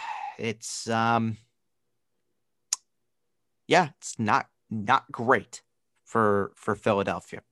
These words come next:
Goddard, Sanders, and Hurts for me are the only rec-, are the only players right now that are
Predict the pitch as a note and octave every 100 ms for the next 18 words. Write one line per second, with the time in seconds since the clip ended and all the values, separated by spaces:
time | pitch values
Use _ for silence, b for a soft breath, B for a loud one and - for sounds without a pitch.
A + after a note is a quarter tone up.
0 | _ B2+ B2 B2 B2 C#3 - _ _ _
1 | - - A#2+ A2 G2+ G2+ F#2+ - G#2 F2+
2 | - G#2+ E2+ - - G2 G2 G2+ F#2+ F#2
3 | G2 - - A#2 A#2 G#2+ G#2 - - A2+
4 | G2+ C#3 C3+ - - B2+ G#2+ F#2+ G2+ F#2
5 | - F2+ - - _ _ _ _ _ G#2+
6 | G2 F#2